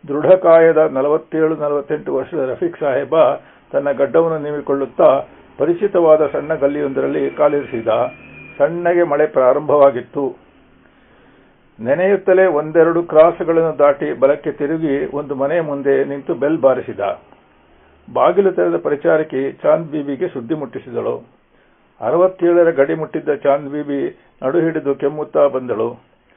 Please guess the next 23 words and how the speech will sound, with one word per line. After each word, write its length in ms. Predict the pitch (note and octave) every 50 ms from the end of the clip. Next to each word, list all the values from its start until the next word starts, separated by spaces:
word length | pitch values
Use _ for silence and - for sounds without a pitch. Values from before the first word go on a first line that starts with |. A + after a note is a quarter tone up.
| _ _ _ _ - -
ಅವಳ 160 | C#3 D#3 D#3+
ಮುಖವನ್ನು 520 | D#3+ D3+ D3 - - E3+ E3 F3 F3 E3+
ಗಮನವಿಟ್ಟು 520 | C3+ C#3+ C#3+ D#3 D#3 D#3+ D#3 D#3+ - - D3+
ನೋಡಿದವರಿಗೆ 840 | D3 C#3+ C#3+ D3 C#3+ C#3 C3+ C3+ C#3+ C3+ C#3 C3+ C3+ D3 D3 - _ _ _ _ _ -
ಅರೆಯದಲ್ಲಿ 480 | C3 C3+ E3 E3+ E3 E3 - - D#3 D3
ಸಾಕಷ್ಟು 480 | - C3+ C3 - - E3+ - - E3+ D3
ಲಕ್ಷಣವಾಗಿದ್ದಳೆಂದು 960 | C3 A#2+ - - D#3+ D3+ D#3 D3+ C#3 C#3 B2 C#3 B2 C3 C3 C3 C3 C3+ B2
ಹೊಳೆಯದೇ 420 | B2 C#3 C3+ D3 C#3 C#3+ C#3+ C3+
ಇರದು. 360 | C3+ - A2+ A#2 G2 G#2+ G#2 - - - - _ _ _ _ _ _ _ _ _ _ _ _ _ _ _ -
ತಾರುಣ್ಯದಲ್ಲಿ 640 | - A#2 C#3 E3+ F#3+ F#3+ G3 F#3+ F3 F#3+ F#3 F3 D3+
ಅನೇಕ 280 | D3+ D#3+ E3 F3 E3+ E3+
ಯುವಕರ 480 | E3 D#3+ D#3+ D#3 D#3+ - D#3+ D#3 D#3
ಹೃದಯಕ್ಕೆ 500 | D3+ C3+ C#3 D3+ D3+ D#3+ - - C#3+ B2+
ಲಗ್ಗೆ 280 | B2 B2 B2 A#2 D3+ C#3+
ಇಟ್ಟು 440 | C#3+ C3+ - - - D#3+ C#3 A#2 - - - - - - - -
ಅವರ 220 | C#3 C#3+ C#3 C3+
ನಿದ್ದೆಯನ್ನು 440 | C3+ C3+ A#2+ B2 D3 D#3 E3 D#3+ D#3+
ಕೆಡಿಸಲಿಕ್ಕೆ 680 | - - C#3 C#3 C3+ - D3+ D3 C#3 C3+ C3 - D#3+ D3+ -
ಸಾಕು. 400 | C#3 B2 A2+ - - A#2 A#2 - - - - - - - - - - - - - - A#2+
ಜೀವನ 400 | C#3 F3+ G3+ G3 F#3+ F#3 F#3 F3+
ನಡೆಸಲು 400 | E3+ E3 E3 E3 D#3+ E3+ E3 E3
ಎಲ್ಲ 320 | C#3+ C#3 C#3 D3 D#3+ D#3+
ಥರದ 680 | D#3 D#3 - D3+ D3 D3+ D3+ D3+ D3+ D3 D3 D3+ C#3+